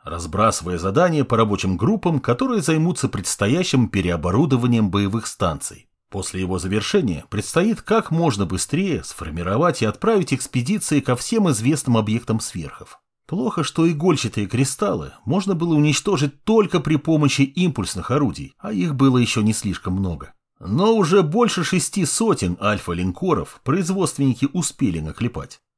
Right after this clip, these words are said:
Причем все понимали, что даже если враг отступит, оставлять его в покое нельзя. Тех, кто так отвратительно относится к другим разумным,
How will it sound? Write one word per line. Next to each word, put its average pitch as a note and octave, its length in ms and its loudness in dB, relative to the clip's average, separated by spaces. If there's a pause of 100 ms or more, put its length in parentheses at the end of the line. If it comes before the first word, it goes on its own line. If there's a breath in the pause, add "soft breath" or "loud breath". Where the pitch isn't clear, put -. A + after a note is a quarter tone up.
Причем G#2 360 -2
все D3+ 180 -2
понимали, F3 520 -2
что - 160 -8
даже F2 260 -2
если G2+ 260 -2
враг F2+ 280 -4
отступит, - 540 -4 (100)
оставлять A2+ 640 0
его G#2 160 0
в - 80 -8
покое C#3 500 2
нельзя. F2+ 640 -6 (280)
Тех, - 500 -2
кто A2+ 180 -4
так G3 240 2
отвратительно B2 880 0
относится G2 480 -4
к E2 100 -10
другим A2 420 2
разумным, G2 560 0